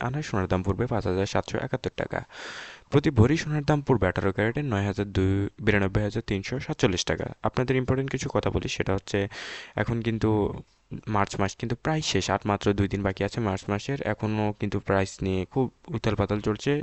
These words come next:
এই মূল্যবান ধাতুর, অর্থাৎ স্বর্ণের। So, যারা ভাবছেন কমবে, তাদের জন্য বলে রাখছি, স্বর্ণের দাম কিন্তু আবারও একটা বাড়ার সম্ভাবনা রাখছি, কারণ অর্থাৎ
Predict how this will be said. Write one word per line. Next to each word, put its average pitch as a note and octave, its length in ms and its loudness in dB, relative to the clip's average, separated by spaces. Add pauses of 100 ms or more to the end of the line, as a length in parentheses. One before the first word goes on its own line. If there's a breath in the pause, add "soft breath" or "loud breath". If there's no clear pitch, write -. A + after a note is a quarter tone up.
(140)
এই F#2 100 0 (220)
মূল্যবান F#2+ 380 2
ধাতুর, G2+ 280 -2 (680 loud breath)
অর্থাৎ F#2 300 2
স্বর্ণের। A#2+ 340 2 (520 loud breath)
So, G#2+ 80 6 (300)
যারা C3+ 200 0
ভাবছেন C#3+ 320 0
কমবে, D3+ 260 4 (200)
তাদের G2+ 220 0 (100)
জন্য G#2+ 200 4
বলে A2 160 2
রাখছি, - 240 -4
স্বর্ণের F#2+ 240 -2
দাম G2 120 2
কিন্তু F#2+ 140 -2 (100)
আবারও G#2+ 280 6
একটা - 220 0
বাড়ার G2+ 300 4
সম্ভাবনা G2 340 2 (100)
রাখছি, G#2 280 -4
কারণ A2 180 2 (600)
অর্থাৎ F#2+ 260 0